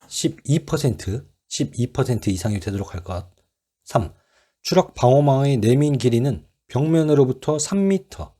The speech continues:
삼 미터 이상이 되도록 할 것. 어, 여러분이 확실히 하기 위해서는 그냥 통째로 외우시는 게 좋죠.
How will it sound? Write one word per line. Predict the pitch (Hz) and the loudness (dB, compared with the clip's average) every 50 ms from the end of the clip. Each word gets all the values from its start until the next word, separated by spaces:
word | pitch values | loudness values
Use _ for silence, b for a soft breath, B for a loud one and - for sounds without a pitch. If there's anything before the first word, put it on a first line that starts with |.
| _ _ | _ _
삼 | - - 160 175 175 175 | -8 -4 0 2 2 2
미터 | 175 175 - - 165 135 | 2 0 0 0 2 2
이상이 | 101 107 107 151 156 156 156 151 143 143 | 2 2 2 0 -2 -2 -4 -6 -8 -8
되도록 | - 113 110 113 107 95 | -6 -4 -2 -2 -2 -4
할 | 90 85 | -6 -8
것. | - - - _ _ _ | -10 -16 -20 _ _ _
어, | - 117 113 113 110 113 | -2 2 4 4 6 6
여러분이 | 123 147 165 165 151 | 6 4 4 4 0
확실히 | 139 - - - - - - 220 190 196 | -2 -2 -6 -10 -10 -8 -4 0 2 2
하기 | 175 180 175 180 175 147 | 2 2 0 0 0 2
위해서는 | 135 127 127 131 131 143 143 143 - - - | 2 2 2 0 0 0 -2 -2 -6 -10 -18
그냥 | - - - 101 87 | -14 -10 -10 -8 -4
통째로 | - 185 190 - - 185 143 | -2 -2 0 2 2 2 4
외우시는 | 104 110 123 147 143 143 139 110 | 4 6 4 4 4 2 -2 -2
게 | 95 | -4
좋죠. | - - - _ - - - | -4 -8 -10 _ -6 -6 -6